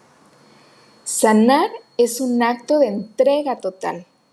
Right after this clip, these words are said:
Implica mirar hacia adentro,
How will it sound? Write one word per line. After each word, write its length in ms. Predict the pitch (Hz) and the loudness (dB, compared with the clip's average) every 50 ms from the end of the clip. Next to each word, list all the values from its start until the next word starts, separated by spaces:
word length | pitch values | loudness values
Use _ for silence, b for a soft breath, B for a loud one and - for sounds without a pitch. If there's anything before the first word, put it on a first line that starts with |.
| _ _ _ _ _ _ _ _ _ _ _ _ _ _ _ _ _ - 226 | _ _ _ _ _ _ _ _ _ _ _ _ _ _ _ _ _ -12 -10
Implica 480 | 220 220 220 247 247 269 269 - 320 | -8 -8 -6 -6 -6 -6 -6 -6 -6
mirar 440 | 320 294 262 233 220 226 247 285 330 | -6 -6 -4 -2 -2 0 0 0 -2
hacia 320 | 349 339 330 - - 220 190 | -4 -6 -8 -8 -6 -4 -4
adentro, 400 | 190 190 185 180 - - - | -2 -4 -4 -8 -10 -14 -16